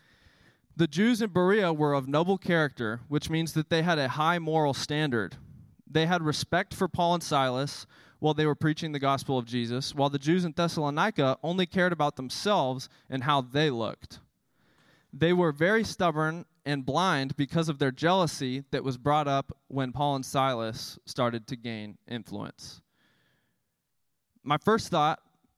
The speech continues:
from that is just an observation that can help us understand where a lot of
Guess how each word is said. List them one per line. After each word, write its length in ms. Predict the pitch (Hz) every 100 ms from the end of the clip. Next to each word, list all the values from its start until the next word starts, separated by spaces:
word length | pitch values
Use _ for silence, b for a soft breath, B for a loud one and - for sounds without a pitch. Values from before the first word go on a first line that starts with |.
| _ _ _ _ -
from 280 | - 160 151
that 280 | 135 131 - _ _
is 140 | 156 160
just 220 | - 190
an 60 | 190
observation 640 | 185 180 175 156 156 160
that 80 | 139
can 140 | 147
help 200 | 139 156
us 120 | 147
understand 600 | 147 139 131 - 143 135
where 140 | 131 131
a 60 |
lot 240 | 127 135 143
of 240 | 131 120